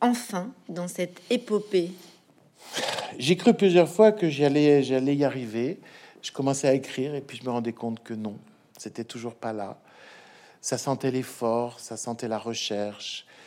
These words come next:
Speaker 2: ça sentait le travail, ça puait la sueur. C'était pas, ça coulait pas de source. Et puis il y a trois ans, peut-être que c'est lié aussi à la disparition de ma mère,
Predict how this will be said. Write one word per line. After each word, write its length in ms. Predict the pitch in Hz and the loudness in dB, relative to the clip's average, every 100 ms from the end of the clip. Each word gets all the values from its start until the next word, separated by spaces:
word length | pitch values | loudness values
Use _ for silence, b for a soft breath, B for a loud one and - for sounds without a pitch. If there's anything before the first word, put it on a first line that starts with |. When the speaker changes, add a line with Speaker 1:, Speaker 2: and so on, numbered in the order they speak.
| B B | B B
Speaker 2:
ça 160 | - 113 | -10 -8
sentait 280 | 117 110 | -8 -6
le 80 | 113 | -8
travail, 720 | - 110 110 104 104 104 107 101 | -6 -4 -2 0 -2 -4 -8 -12
ça 160 | - 95 | -14 -14
puait 280 | - 117 101 | -8 -4 -2
la 120 | 98 | -4
sueur. 520 | - 98 92 - - - - _ B B B B B B B - | -8 -10 -10 -10 -14 -20 -20 _ B B B B B B B -18
C'était 280 | - - 117 | -18 -8 -4
pas, 520 | 117 110 107 107 107 | 0 2 2 -2 -6
ça 140 | - | -8
coulait 240 | - - 117 | -6 -4 -2
pas 120 | 107 | -4
de 60 | - | -8
source. 640 | - 95 - - - - - _ _ b b b b b b b _ 113 | -12 -12 -14 -14 -14 -16 -20 _ _ b b b b b b b _ -8
Et 80 | |
puis 120 | 110 147 | -4 4
il 40 | |
y 40 | |
a 60 | 160 | 4
trois 360 | 156 151 147 120 | 4 4 4 2
ans, 140 | 123 | -2
peut-être 320 | 127 120 123 | -2 -4 -4
que 100 | - | -4
c'est 160 | 120 123 | -6 -4
lié 180 | 113 117 | 0 0
aussi 220 | 113 - | 0 -4
à 40 | |
la 80 | 113 | -4
disparition 520 | 101 - 113 110 117 | -6 -8 -6 -6 -6
de 60 | 113 | -4
ma 120 | 107 | -4
mère, 440 | 104 104 127 - | -4 -6 -8 -14